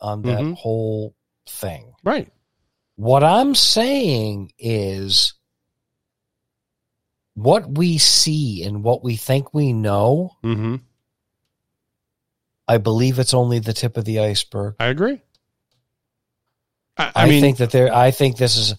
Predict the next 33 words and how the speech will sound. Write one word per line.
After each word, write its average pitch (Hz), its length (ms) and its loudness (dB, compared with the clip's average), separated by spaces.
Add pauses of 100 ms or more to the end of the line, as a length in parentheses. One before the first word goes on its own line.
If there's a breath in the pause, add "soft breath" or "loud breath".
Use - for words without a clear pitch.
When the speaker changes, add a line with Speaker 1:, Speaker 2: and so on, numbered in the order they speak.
(200 soft breath)
Speaker 1:
I 127 200 4
think 135 280 0
this - 240 0
was 117 140 -4
a 107 80 -2
much 113 460 0
bigger 120 340 -4 (160)
deal. 113 600 -2 (960 soft breath)
Uh, 107 300 0
this 135 280 0
didn't 131 320 -2
belong 120 500 0
in 113 100 -8
some 131 320 0
appendix 135 920 -2 (280 loud breath)
of 113 220 2
the 110 80 -4
January 120 680 -2
sixth - 560 0
report. 101 760 -10
Speaker 2:
Mm-hmm. 104 480 -4
Speaker 1:
Uh, 107 360 2 (260)
if 123 180 -2
it 135 140 0
were, 117 240 -2 (180)
why, 117 300 0
why, 117 640 0 (200)
why 117 300 0
did 117 220 -10
they 110 340 -6
bury 107 540 -6
it, 87 240 -14
right? 98 360 -10